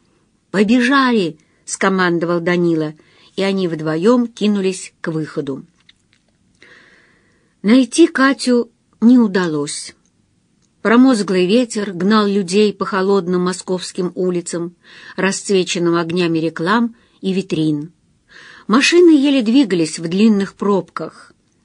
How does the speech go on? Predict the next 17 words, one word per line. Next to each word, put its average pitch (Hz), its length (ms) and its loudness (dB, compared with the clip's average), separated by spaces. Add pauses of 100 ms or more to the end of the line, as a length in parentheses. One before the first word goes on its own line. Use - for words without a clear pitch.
(140)
Город 202 460 2
жил, 233 380 2
не 165 160 0
понимая, 165 720 -2 (220)
что - 280 -4
жизнь — 180 600 -2 (360)
это 190 240 -2
не 202 160 0
просто 196 680 -2
жизнь. 151 580 -2 (560)
Жизнь — 190 720 0 (380)
это 214 260 -2
много 233 500 2
больше, 233 600 0
чем 233 280 0
просто 196 600 0
жизнь. 151 520 -6